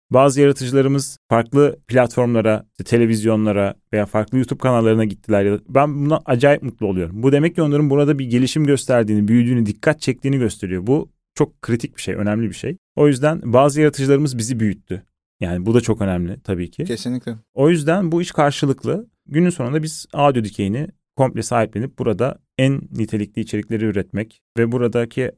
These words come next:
Speaker 1: herkesin işte, yani işte telefonlarımıza baktığımız zaman bir Podbi Medya ne yapmış diye baktığı bir yer olmak istiyoruz aslında.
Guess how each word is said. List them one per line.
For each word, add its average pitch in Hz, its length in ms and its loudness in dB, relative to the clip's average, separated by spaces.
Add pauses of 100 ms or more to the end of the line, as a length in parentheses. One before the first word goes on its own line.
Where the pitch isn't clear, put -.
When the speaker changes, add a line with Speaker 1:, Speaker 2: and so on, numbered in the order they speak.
(220)
Speaker 1:
herkesin 120 520 -2
işte, - 200 -8
yani 98 160 -2
işte - 160 -14
telefonlarımıza 107 680 -2
baktığımız 107 340 -4
zaman 107 200 -2
bir 117 80 -6
Podbi 110 280 0
Medya 101 240 2
ne 120 80 0
yapmış - 340 -8
diye 110 140 0
baktığı 110 500 2
bir 123 200 -4
yer 127 160 2
olmak 92 240 -2
istiyoruz 85 360 -12
aslında. - 340 -14